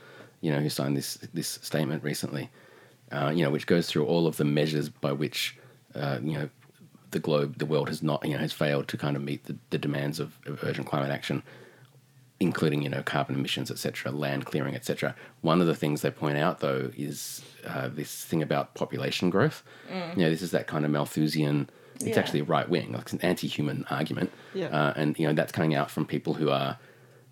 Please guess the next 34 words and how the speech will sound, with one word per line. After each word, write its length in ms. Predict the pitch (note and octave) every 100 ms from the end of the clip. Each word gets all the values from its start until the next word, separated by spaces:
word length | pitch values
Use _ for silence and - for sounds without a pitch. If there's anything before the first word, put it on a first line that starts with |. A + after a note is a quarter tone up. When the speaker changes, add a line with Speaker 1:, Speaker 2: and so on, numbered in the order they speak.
| -
Speaker 1:
essentially 420 | - D2+ C#2+ D#2+
the 160 | D2 D2
heroic 540 | C2+ D#2 D#2 D2+ D#2+ -
kind 200 | D#2+ D2+
of 100 | D2+
scientific 560 | - D2+ E2 - - D#2
wing 240 | D#2+ D#2+
of 200 | D#2 D2+
the 100 | D#2
climate 320 | - D2+ D2+
change 260 | - D#2 -
movement, 320 | E2 D#2 -
you 60 | D2+
know. 120 | D2+ - - - - -
Um, 380 | D2 C#2+ C2 - - _ -
and 120 | E2
so, 100 | -
yeah, 180 | E2+ D#2
there's 160 | D2 -
scope 340 | - E2+ E2
even 220 | D2+ D2+
within 260 | D2 D2+ D2
that 300 | C#2+ C#2 -
for 320 | - C#2+ C#2 -
arguments 380 | D2 D2+ D2+ C2
that 100 | D2+
had 200 | C#2+ C2+
to 60 | -
be, 100 | -
that 160 | D2+
have 200 | - D2
to 60 | -
be 100 | C2+
had, 420 | - D#2+ A#1+ F#2+